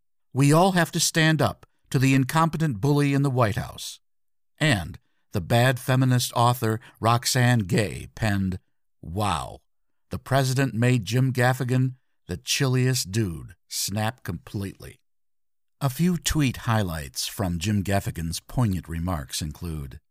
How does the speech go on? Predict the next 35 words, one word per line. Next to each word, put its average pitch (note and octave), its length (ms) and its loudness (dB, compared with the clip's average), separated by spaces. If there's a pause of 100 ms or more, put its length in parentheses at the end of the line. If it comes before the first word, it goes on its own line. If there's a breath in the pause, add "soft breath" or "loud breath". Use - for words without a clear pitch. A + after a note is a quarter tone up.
(1040)
"Trump G3+ 360 0
derangement C3 680 2
syndrome D2+ 640 -2
is G#2 160 -4
part C3+ 280 -2
of F2+ 80 -4
the E2+ 80 -6
con. C3 560 -6 (800)
Wake F3+ 280 0
up. E3+ 360 -2 (800 loud breath)
You D#3 140 6
know F#3+ 220 6
Fox F3+ 420 2
News G#2+ 380 2
is F#2+ 140 -4
biased E2+ 640 -2
and B2 160 2
full C#3 260 -2
of A#2+ 140 -2
loons. A2 580 0 (260)
It's - 180 -4
how E3+ 160 0
they D#3+ 180 0
gaslight A2+ 720 -2
and A2+ 160 -2
silence C3+ 440 -2
criticism. C3+ 680 -8 (800 loud breath)
Do D#3 100 2
you G#3 120 4
think G#3 380 -2
any D3 260 6
of C3 100 2
those B2 300 2
congressional A2 580 -2
Republicans G2 680 -2